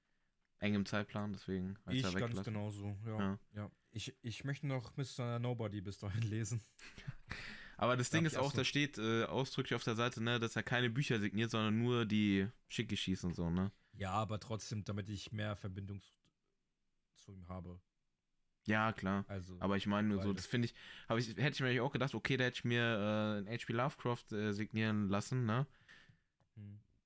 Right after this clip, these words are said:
Speaker 1: Da hab ich gelesen, okay, machen die nicht. Und da denk ich so, okay, ja, vielleicht seine Gründe so, ein bisschen blöd, aber kann man halt respektieren, ne? Aber das zeigt mir auch so, Junge, vielleicht nächstes Jahr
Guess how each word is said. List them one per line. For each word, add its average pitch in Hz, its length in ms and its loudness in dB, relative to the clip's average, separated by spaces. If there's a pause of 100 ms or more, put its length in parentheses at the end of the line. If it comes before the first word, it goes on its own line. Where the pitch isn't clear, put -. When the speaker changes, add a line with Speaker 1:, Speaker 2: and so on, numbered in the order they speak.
(220)
Speaker 1:
Da 117 100 -2
hab 107 40 2
ich 107 100 -4
gelesen, 101 260 2
okay, 98 240 2
machen 98 220 2
die 92 100 4
nicht. 90 180 2
Und 90 100 2
da 87 80 2
denk 92 180 -2
ich - 60 -16
so, 95 180 -4 (360)
okay, 117 360 0 (100)
ja, 95 140 2
vielleicht 101 260 0
seine 92 120 0
Gründe 110 280 -4
so, 101 280 -4 (640)
ein - 20 -18
bisschen 95 200 0
blöd, 95 220 4
aber 87 220 4
kann 92 140 0
man 92 300 2 (220)
halt 87 140 -4
respektieren, 87 440 -4
ne? 85 140 -4 (400)
Aber 104 140 2
das 110 140 -2
zeigt - 200 0
mir 113 60 0
auch 113 120 -2
so, 117 260 -2 (400)
Junge, 117 200 0
vielleicht 120 340 0
nächstes 131 280 -2
Jahr 139 300 0